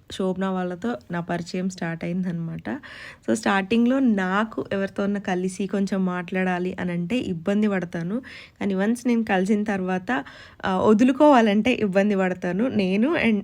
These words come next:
అవతల వాళ్ళు. అలా శోభన వాళ్ళు మేము వన్ ఇయర్ నుంచి, and మన ఫుడ్ కోర్ట్‌లో షాప్ కూడా పెట్టుకున్నారు వాళ్ళు. So, అలా కొంచెం క్లోజ్ అయ్యాం. ఇప్పుడేంటంటే ఎక్కడికైనా వెళ్ళాలన్నా, ఏమైనా చేయాలన్నా అందరం కలిసే వెళ్తాము, కలిసే చేస్తామన్నమాట.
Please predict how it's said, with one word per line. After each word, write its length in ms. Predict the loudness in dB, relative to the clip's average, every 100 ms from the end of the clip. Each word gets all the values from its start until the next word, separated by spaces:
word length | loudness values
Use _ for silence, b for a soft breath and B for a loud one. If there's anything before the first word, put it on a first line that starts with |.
| -2
అవతల 340 | -4 -4 -6
వాళ్ళు. 260 | -4 -4 -6 -4
అలా 300 | -2 0 0 -2 B B B -8
శోభన 340 | -4 -2 -2
వాళ్ళు 300 | -2 -2 0
మేము 400 | 0 0 -2 -4 -6 -4
వన్ 220 | -2 0
ఇయర్ 220 | 0 0
నుంచి, 300 | -2 -2 -4
and 100 | -4
మన 160 | -4 -4
ఫుడ్ 200 | -6 -4
కోర్ట్‌లో 280 | -4 -4 -4
షాప్ 340 | -2 -4 -2
కూడా 200 | -2 -2
పెట్టుకున్నారు 580 | -4 -8 -6 -6 -4 -4
వాళ్ళు. 260 | -6 -6 -8 B B B
So, 100 | -4
అలా 300 | -2 0 -2
కొంచెం 400 | -2 0 0 0
క్లోజ్ 380 | -2 -2 -2 -2
అయ్యాం. 300 | -2 0 -2
ఇప్పుడేంటంటే 800 | -2 0 2 4 4 2 -2 -2
ఎక్కడికైనా 480 | -4 -6 -4 -2 0
వెళ్ళాలన్నా, 680 | -2 0 0 0 0 -2 -2
ఏమైనా 260 | -2 -2
చేయాలన్నా 680 | -4 -4 -2 0 0 0 -6 B B B -4
అందరం 400 | 2 4 4 2
కలిసే 480 | 0 0 2 2 2
వెళ్తాము, 400 | 2 2 0 0
కలిసే 360 | 0 0 -2
చేస్తామన్నమాట. 800 | -4 -4 -6 -8 -6 -4 -6 -6